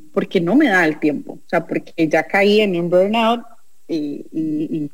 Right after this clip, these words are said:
yo no puedo seguir así, ¿verdad? O sea, es eso, también soy esposa, tengo un perrito que amo, soy, y tengo familia, ¿verdad? Eh, yo comparto mucho con mis abuelitos y quiero tenerlos, o sea, y disfrutarlos por el tiempo que me queda,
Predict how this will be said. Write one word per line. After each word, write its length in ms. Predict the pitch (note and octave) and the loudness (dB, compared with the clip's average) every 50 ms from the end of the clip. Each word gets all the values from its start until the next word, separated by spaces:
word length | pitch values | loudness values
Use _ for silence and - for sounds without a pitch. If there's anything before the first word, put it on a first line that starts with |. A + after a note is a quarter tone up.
| C#3+ - - | -12 -8 -4
yo 100 | E3+ D#3+ | -2 -2
no 80 | E3 | 0
puedo 200 | D#3+ A#3 C4+ G4+ | 2 2 2 4
seguir 220 | C#4+ B3+ G#3 - F#3 | 4 2 2 2 0
así, 200 | G3+ - D4 E4 | -2 0 0 2
¿verdad? 420 | C4+ F3 C#3+ C#3+ D#3+ F#3 A3 A3 F3 | 2 2 0 -2 -2 -2 0 0 0
O 80 | E3 | -2
sea, 200 | - G3 D#3+ D3+ | -2 -4 -4 -4
es 120 | D#3+ F3 - | -4 -2 0
eso, 440 | G#3+ A3 A3 G#3 G#3 B3+ C4+ D#4 - - - - - - - - - | 2 2 2 2 2 2 2 2 0 -6 -18 -20 -20 -20 -20 -20 -16
también 240 | - F#3+ F3+ E3 D3+ | -12 -10 -10 -10 -8
soy 140 | D3+ D#3+ D#3+ | -8 -8 -8
esposa, 720 | E3 - - A#3 B3 B3+ A#3+ B3 B3 A#3 A3+ A#3 A#3+ - - - - | -10 -2 2 4 4 4 4 2 0 -2 -2 -2 -4 -6 -12 -10 -4
tengo 180 | - F3+ F3 E3+ | -2 -2 -2 -2
un 80 | F3 E3+ | -2 -2
perrito 380 | F#3+ F3+ F#3 F3+ - - F#3+ | -2 -2 -2 -2 -4 -6 -6
que 160 | - - E3+ | -2 0 2
amo, 640 | E3+ A3 C4 C4+ C4 B3 A#3+ A#3+ A#3+ A#3+ A#3+ A#3+ A#3+ A3+ | 4 4 4 4 2 2 0 -2 -2 -4 -4 -4 -6 -6
soy, 640 | - - F3+ D#3+ E3 E3 D#3+ D#3+ E3+ F3 F3 E3 D3+ E3 | -2 0 2 2 4 2 2 0 0 -2 -4 -4 -4 -2
y 160 | - G3+ F3 | 0 0 0
tengo 300 | - - - E3+ D#3 D3+ | -2 -4 -4 -4 -4 -2
familia, 680 | D#3+ - G3 G3+ B3+ D4 D4 C#4 B3 B3 B3 A#3+ A#3 G#3+ | -2 0 2 4 6 6 6 6 4 4 2 2 0 0
¿verdad? 440 | F3 D#3 - D#3+ F3 F#3 G3+ G3+ - - - - | 0 -2 0 0 2 2 2 0 -2 -4 -8 -4
Eh, 220 | F3+ E3 D#3 D3+ | -4 -2 -2 -2
yo 100 | D3+ E3 - - - | -4 -6 -8 -8 -12
comparto 380 | - - E3+ - F#3 F3+ - G3 | -16 -10 -6 -4 -4 -2 -2 -2
mucho 200 | F#3+ F#3+ - - | -4 -4 -6 -6
con 120 | - G3+ | -4 -2
mis 140 | G3 F#3+ F#3 | -2 0 0
abuelitos 680 | G#3 G3+ G#3 G#3+ A3 C4 B3+ - - A#3 A3+ B3 A#3 - - | 2 4 4 4 4 4 2 2 2 4 4 2 2 -4 -8
y 220 | - G3+ F3 D#3+ D3 - - | -8 -6 -6 -6 -8 -10 -6
quiero 220 | - F3 D#3 D#3 D3+ | -2 0 0 0 0
tenerlos, 560 | - G3+ F#3+ G3 G3 F#3+ G#3 G#3 A3+ A3+ - - - - - - - | -2 -2 -2 0 0 2 2 2 0 -2 -4 -10 -20 -20 -18 -12 -6
o 60 | F#3 | -4
sea, 100 | F#3+ E3 | -2 -2
y 80 | E3 D#3+ | -2 -2
disfrutarlos 560 | - E3 - D#3 C#3+ - D#3+ D3+ D#3 F3 - | -4 -6 -6 -6 -6 -4 -4 -4 -4 -2 0
por 100 | - G3 | 2 2
el 80 | G3 | 2
tiempo 220 | - - F#3 F3 F#3+ | 2 0 0 0 0
que 100 | - G#3 | 0 0
me 120 | G3+ G3+ | 0 0
queda, 340 | - - A3+ A3+ A#3 A#3+ - | 2 2 4 4 4 2 -2